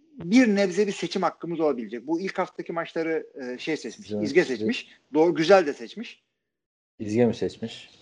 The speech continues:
Speaker 1: Evet ya, çünkü bizim olacağımız belli değilken ona sormuşlar. O da doğru.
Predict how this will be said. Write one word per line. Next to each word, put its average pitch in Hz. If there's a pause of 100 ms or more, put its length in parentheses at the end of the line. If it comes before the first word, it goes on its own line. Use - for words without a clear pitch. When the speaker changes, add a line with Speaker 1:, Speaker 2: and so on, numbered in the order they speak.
(320)
Speaker 1:
Evet 143
ya, 120
çünkü 147
bizim 139
olacağımız 139
belli 143
değilken 123
ona 156
sormuşlar. 117 (720)
O 131
da 156
doğru. 131